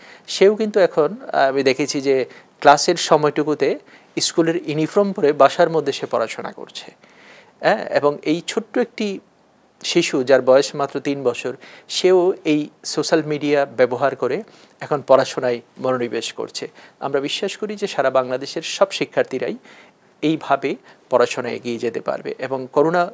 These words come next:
থেকে আমরা যে কঠিন শিক্ষাটুকু নিলাম, এটাকে বাস্তবায়ন আমরা ভিন্নভাবে করে নিতে পারি, যে ভবিষ্যতে সবগুলো ক্লাসরুমকে আমরা রেকর্ড করে রেডি করে রেখে দেওয়া, যাতে করে এরকম কোনো ক্রাইসিস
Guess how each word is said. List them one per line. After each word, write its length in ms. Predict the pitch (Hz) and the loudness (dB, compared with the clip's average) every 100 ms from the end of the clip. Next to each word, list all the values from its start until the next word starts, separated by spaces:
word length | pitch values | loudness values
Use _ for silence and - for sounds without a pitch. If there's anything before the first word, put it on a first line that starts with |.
| - _ - | -10 _ -6
থেকে 180 | - 160 135 | -4 -2 -2
আমরা 160 | 131 123 | 0 -2
যে 140 | 127 127 - - _ 156 | -2 -4 -8 -20 _ 4
কঠিন 260 | 143 190 185 | 4 2 -2
শিক্ষাটুকু 460 | 160 - 147 156 156 | -6 -6 -6 -6 -6
নিলাম, 400 | 147 156 214 254 _ - - _ 151 | -4 -6 -6 -12 _ -20 -20 _ -4
এটাকে 220 | 156 156 135 | -2 0 2
বাস্তবায়ন 520 | 127 - 147 160 180 202 - - _ _ 139 | 2 2 2 4 2 -4 -14 -20 _ _ -2
আমরা 140 | 135 120 | 0 0
ভিন্নভাবে 460 | 147 147 139 127 123 123 | 0 0 2 2 2 2
করে 160 | 123 123 | 0 -2
নিতে 180 | - 135 | -2 0
পারি, 220 | 135 185 277 | 0 -2 -2
যে 60 | 165 135 | 0 2
ভবিষ্যতে 520 | 135 165 - 151 - 220 - - _ - - | 0 0 -2 -4 -2 -6 -8 -20 _ -4 2
সবগুলো 400 | 175 165 180 175 | 2 2 -2 2
ক্লাসরুমকে 580 | 139 131 - 151 143 165 185 - - _ | 2 2 -2 -6 -6 -10 -10 -16 -20 _
আমরা 280 | 127 123 120 - 120 | -4 0 0 0 2
রেকর্ড 320 | 131 143 139 - | 4 4 0 0
করে 220 | 123 160 240 _ _ _ - - _ _ 156 131 | 0 0 -8 _ _ _ -20 -20 _ _ 0 4
রেডি 200 | 143 156 | 4 4
করে 220 | 156 151 | 4 4
রেখে 280 | 139 - 143 | 2 0 -4
দেওয়া, 160 | 143 202 - _ _ _ _ _ 156 | -4 -6 -12 _ _ _ _ _ 0
যাতে 220 | 147 170 | 2 2
করে 300 | 165 185 - 151 | 0 -2 -2 0
এরকম 320 | 156 185 208 | 0 0 0
কোনো 220 | 208 196 | 0 2
ক্রাইসিস 360 | 160 139 - | 6 6 4